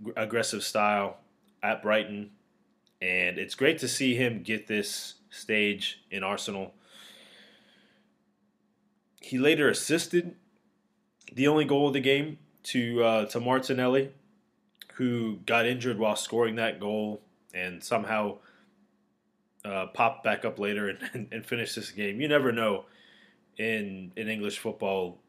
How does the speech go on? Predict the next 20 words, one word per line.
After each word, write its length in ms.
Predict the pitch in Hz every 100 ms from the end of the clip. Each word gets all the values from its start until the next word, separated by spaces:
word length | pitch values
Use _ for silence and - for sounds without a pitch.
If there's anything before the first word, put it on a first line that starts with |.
| -
if 100 | 107
somebody's 400 | 113 101 92 98
injured 280 | 90 90 87
or 80 |
not. 200 | 85 90
I 40 | 87
mean, 140 | 92
this 160 | 104 -
guy 200 | 110 101
looked 280 | 98 - 92
like 180 | 82
he 100 | -
was, 280 | 85 78 -
like, 200 | 78 78
very, 240 | 98 92 87
very 220 | 87 85
badly 420 | 85 85 90 87
injured, 300 | 90 90 80 -
but 160 | - -
somehow 420 | 92 92 85